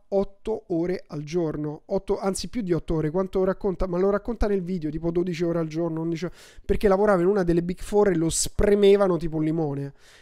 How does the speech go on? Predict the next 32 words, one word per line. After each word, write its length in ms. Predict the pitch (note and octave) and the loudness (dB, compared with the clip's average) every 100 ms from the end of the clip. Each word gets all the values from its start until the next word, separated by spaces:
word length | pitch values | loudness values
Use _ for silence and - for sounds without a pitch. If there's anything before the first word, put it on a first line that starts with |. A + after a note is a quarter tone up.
| - | -8
E 40 | F3 | 0
lui 220 | A3 F#3 | 2 4
la 120 | F3 | 4
sera 1200 | - G#3 F3 D#3 D#3 D#3 D#3 D#3 D3+ D3+ D3+ D3 | 6 6 4 0 -2 -4 -4 -4 -2 -2 -4 -4
si 160 | C#3+ E3+ | -6 -4
metteva 1040 | F3 - F#3 E3 D#3+ D#3 D3+ D3 C#3+ C#3+ | 2 6 6 4 -2 -4 -4 -6 -8 -10
a 100 | D#3 | -10
studiare 520 | D3 - E3+ F#3 D#3+ D3+ | -10 -8 0 0 0 -6
un 120 | D#3 | -4
po' 120 | F#3+ | -2
la 120 | G#3 | -2
sera 280 | A3 F#3+ G3+ | 0 0 0
e 60 | F#3 | 0
poi 160 | E3 | -2
nei 80 | D#3 | -2
weekend, 540 | C#3+ C#3+ E3+ D3+ C#3 D3 | -2 -2 -2 -2 -4 -4
quindi 200 | G#3+ F3 | -2 -2
chiaramente 580 | E3+ F3+ A#3+ A#3+ - - - - - | -4 -2 -4 2 0 0 -12 -16 -12
ci 140 | - | -4
deve 140 | E3 | 0
essere 260 | E3 - D#3+ | 0 -2 -2
sempre 300 | G#3 G3+ F3+ | 0 0 -2
qualcosa 340 | D#3+ E3+ D#3 | -4 -4 -4
che 100 | D#3 | -2
sacrifichi, 800 | D#3 E3 D3+ D#3+ C#3+ D3+ C#3+ C3+ - - - | 2 2 0 -4 -4 -6 -4 -6 -8 -14 -6
devi 200 | D#3+ F3+ | -4 0
sacrificare 560 | F3+ D#3+ D#3 E3 E3+ | 0 0 -6 -2 -2
da 100 | E3 | 0
qualche 300 | D#3 D3+ - | -2 -4 -6
parte, 460 | - E3+ D#3 - C#3 | -6 -4 -4 -4 -6
può 100 | C#3+ | -4
essere 560 | D3+ - D3+ D#3 D3+ | -6 -4 -4 -4 -4